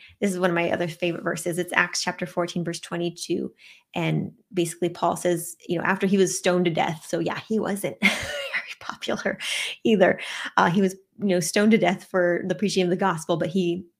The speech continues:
was miraculously awakened out of his sleep.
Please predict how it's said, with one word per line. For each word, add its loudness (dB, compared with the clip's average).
was -4
miraculously -2
awakened 2
out 2
of 0
his -2
sleep. -2